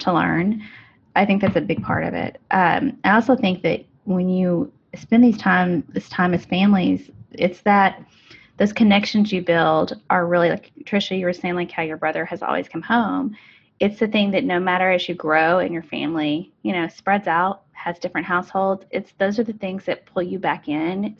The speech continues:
so that you don't lose that connection to your family. And family is such a unique thing because it is, you know, the idea that, like, you always have someone there to rely on, to go to, the idea of safety,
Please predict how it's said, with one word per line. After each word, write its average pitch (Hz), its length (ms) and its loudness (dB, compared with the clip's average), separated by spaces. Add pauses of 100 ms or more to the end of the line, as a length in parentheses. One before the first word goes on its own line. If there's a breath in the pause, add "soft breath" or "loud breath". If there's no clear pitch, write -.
so 208 100 -4
that 196 140 -4
you 196 100 -6
don't 180 320 -8
lose 202 400 -2
that - 220 -4
connection - 500 -10
to - 100 -16
your 139 120 -10
family. - 540 -12 (480 loud breath)
And 208 120 -2
family 247 280 6
is 220 120 -2
such 214 220 -2
a 220 40 0
unique 190 420 -4
thing 170 320 -2
because 170 320 -6
it 165 80 -2
is, 151 260 -2 (800)
you 226 80 0
know, 214 80 4
the 202 120 4
idea 202 320 -2
that, 190 140 -4
like, - 180 -4 (180)
you - 200 -6
always 202 320 0
have 175 200 -2
someone 185 300 -6
there 175 160 -6
to - 140 -12
rely 170 360 -2
on, 233 460 -2 (280 loud breath)
to - 100 -6
go 175 240 0
to, 208 580 -2
the - 80 -4
idea 185 320 0
of 175 60 -10
safety, 220 840 -4